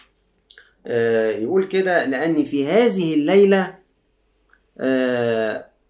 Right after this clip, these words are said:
أقتل كل بكر في أرض مصر". طب إيه، إيه قصة إن الأمر ده،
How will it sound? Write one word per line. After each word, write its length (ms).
أقتل 540
كل 340
بكر 420
في 220
أرض 260
مصر". 500
طب 280
إيه، 260
إيه 100
قصة 520
إن 160
الأمر 420
ده، 340